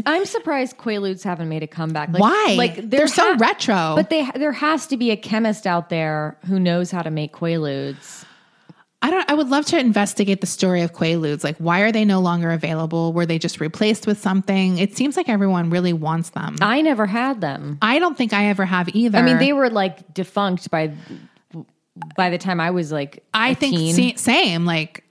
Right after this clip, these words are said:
Speaker 2: I don't remember them ever being around.
Speaker 1: It's, like, a very seventies, eighties
Speaker 2: Uh,
Speaker 1: thing.
Speaker 2: yes. So <sighs> they also have a new lawyer who helped them get through this period,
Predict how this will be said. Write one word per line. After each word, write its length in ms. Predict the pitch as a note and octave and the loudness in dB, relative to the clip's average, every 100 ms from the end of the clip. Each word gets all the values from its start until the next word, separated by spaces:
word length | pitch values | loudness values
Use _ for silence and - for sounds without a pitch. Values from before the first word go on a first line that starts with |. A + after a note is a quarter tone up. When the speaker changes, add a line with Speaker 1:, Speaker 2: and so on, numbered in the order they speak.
| - | -2
Speaker 2:
I 120 | G3+ | 0
don't 180 | B3+ A3 | 0 2
remember 340 | A3+ G3+ G3+ | 2 4 2
them 160 | F#3+ E3+ | 2 0
ever 300 | F#3 A#3 A3 | 0 0 -2
being 220 | F3+ D#3+ | -2 -2
around. 440 | D3+ D3+ D3 C#3+ | -4 -4 -4 -4
Speaker 1:
It's, 140 | D3 D#3+ | -4 -2
like, 140 | G#3+ | -2
a 60 | G#3 | -2
very 340 | E3+ G3 G3 | 0 0 0
seventies, 560 | F#3 G3 E3+ F3 E3+ - | -2 -2 0 -2 -2 -6
eighties 240 | D#3+ D#3+ | -6 -2
Speaker 2:
Uh, 220 | F#3+ F#3+ | 0 0
Speaker 1:
thing. 260 | F#3 C3+ C3 | 0 -2 0
Speaker 2:
yes. 460 | G3 D#3 - - - - - - - | 0 -2 -6 -16 -18 -20 -20 -20 -14
So 640 | - E4+ D4 D4 B3+ - _ _ _ _ | -2 2 4 4 0 -4 _ _ _ _
<sighs> 420 | - - - B3 - | -12 -10 -4 -4 -2
they 220 | A3+ D#4+ | 2 4
also 580 | F4 F4 F#4+ E4 D4+ B3 | 4 4 2 2 2 0
have 260 | G#3+ B3 | 2 2
a 60 | A#3 | 4
new 160 | A3 G#3 | 2 2
lawyer 480 | F3+ F3+ F3 E3 | 2 2 2 0
who 100 | E3+ | 2
helped 280 | F3 F3 D#3+ | 2 0 -2
them 120 | D#3 | -4
get 220 | D#3+ D#3+ - | -4 -6 -6
through 120 | D#3+ | -6
this 180 | D#3 - | -6 -6
period, 600 | - F3+ D#3+ D3+ D3+ | -2 -2 0 -2 -4